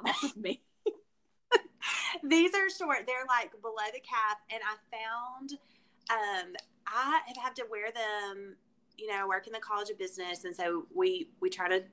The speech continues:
Speaker 2: dress professional, um, and so I have been wearing them to class, and I feel like I can get away with them because they're maroon leopard print.
Speaker 1: Stop it.
Speaker 2: They're really cute.
Speaker 1: That's real cute.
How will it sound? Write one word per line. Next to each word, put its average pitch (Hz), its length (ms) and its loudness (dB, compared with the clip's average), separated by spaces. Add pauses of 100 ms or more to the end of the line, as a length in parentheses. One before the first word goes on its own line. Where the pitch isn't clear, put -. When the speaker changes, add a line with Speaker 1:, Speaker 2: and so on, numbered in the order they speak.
Speaker 2:
dress 185 300 4
professional, 175 1000 0
um, 170 440 2 (460)
and 208 140 4
so 185 640 4 (180)
I 208 600 4
have 202 140 -16
been 208 140 -4
wearing 208 240 -6
them 202 140 -8
to - 80 -16
class, 185 440 4
and 180 80 -4
I 175 40 -2
feel 185 160 -4
like 190 160 2
I 214 60 -6
can 208 160 -6
get 196 120 -2
away 226 240 2
with 277 140 -2
them 185 160 -6
because 202 920 2 (180)
they're 208 200 -2
maroon 190 480 -6
leopard 180 440 -6
print. 139 300 -6
Speaker 1:
Stop 330 320 8
it. 254 560 0 (520)
Speaker 2:
They're 220 320 2
really 196 220 -6
cute. 190 240 -6
Speaker 1:
That's 330 180 0
real 302 140 0
cute. 226 260 -6